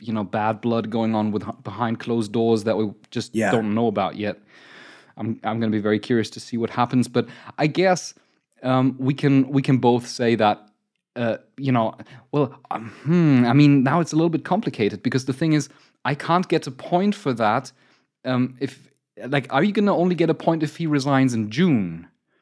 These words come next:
Speaker 2: I'll, yeah, I'll bite that bullet. Yes, I'll say J-, June will be the time frame.
Speaker 1: Okay,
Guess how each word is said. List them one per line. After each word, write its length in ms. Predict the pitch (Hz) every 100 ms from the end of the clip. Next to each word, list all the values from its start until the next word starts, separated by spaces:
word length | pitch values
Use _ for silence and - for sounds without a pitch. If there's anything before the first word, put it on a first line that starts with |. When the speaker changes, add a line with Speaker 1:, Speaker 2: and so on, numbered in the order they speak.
| _ _ _
Speaker 2:
I'll, 260 | 135 165 -
yeah, 200 | 143 156
I'll 100 | 107
bite 200 | 127 110 98
that 160 | 85
bullet. 300 | 87 76 78 - _ _
Yes, 400 | 110 78 - - _
I'll 160 | 113 113
say 420 | - 113 104 95 - _ _ - _ -
J-, 140 | 147 -
June 280 | 123 131 127
will 80 | 113
be 120 | 110
the 80 | 95
time 260 | - 85
frame. 300 | 80 - - - _ _ -
Speaker 1:
Okay, 260 | 135 160